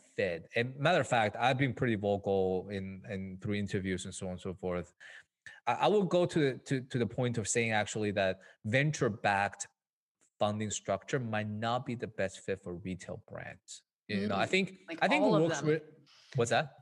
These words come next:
Speaker 2: Like, that's a bold statement. You're saying all of them basically as a whole almost, that they're, it's not a good fit, you think. Why
Speaker 1: That,
Speaker 2: is that?
Speaker 1: that, that's right. And here's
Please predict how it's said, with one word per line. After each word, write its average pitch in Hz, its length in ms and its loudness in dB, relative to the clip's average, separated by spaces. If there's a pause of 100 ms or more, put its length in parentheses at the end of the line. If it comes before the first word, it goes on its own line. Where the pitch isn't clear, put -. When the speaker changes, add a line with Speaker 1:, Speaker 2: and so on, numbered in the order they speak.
Speaker 2:
Like, 196 160 2
that's 226 180 2
a 277 40 4
bold 208 240 2
statement. 233 400 2
You're 202 100 4
saying 208 380 4
all 233 260 6
of 208 140 4
them 170 240 4
basically 170 420 0
as 185 160 4
a 165 80 2
whole 175 680 4
almost, 175 520 0
that 170 340 0
they're, 170 260 2 (680)
it's 180 120 -2
not 185 160 2
a 185 40 0
good 180 180 -2
fit, - 240 0
you 165 100 -6
think. - 440 -8
Why 196 240 4
Speaker 1:
That, 160 100 4
Speaker 2:
is - 80 -6
that? - 80 -2
Speaker 1:
that, 165 240 2
that's 160 220 2
right. 156 200 4
And 156 200 2
here's 254 380 2